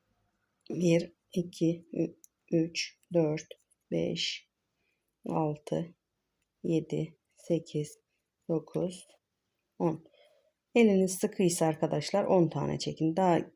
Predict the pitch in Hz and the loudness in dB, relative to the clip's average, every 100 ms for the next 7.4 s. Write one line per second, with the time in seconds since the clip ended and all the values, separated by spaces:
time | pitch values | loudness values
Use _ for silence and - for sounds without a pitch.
0 | - 185 175 170 151 - 170 170 151 151 | -4 0 2 0 -2 0 0 0 -2 0
1 | 147 180 - - _ _ _ _ _ _ | -2 -2 -6 -18 _ _ _ _ _ _
2 | _ _ _ _ _ _ _ 208 - 202 | _ _ _ _ _ _ _ -8 0 4
3 | 185 160 156 165 170 165 160 175 170 165 | 6 6 6 6 6 6 4 4 6 4
4 | 165 156 147 147 143 147 139 - 143 - | 2 0 0 -2 -4 -8 -8 -8 -8 -8
5 | _ _ _ _ - - _ _ _ _ | _ _ _ _ -20 -20 _ _ _ _
6 | _ _ _ _ _ _ _ _ - 170 | _ _ _ _ _ _ _ _ -8 -6
7 | - 170 170 | -4 -6 -8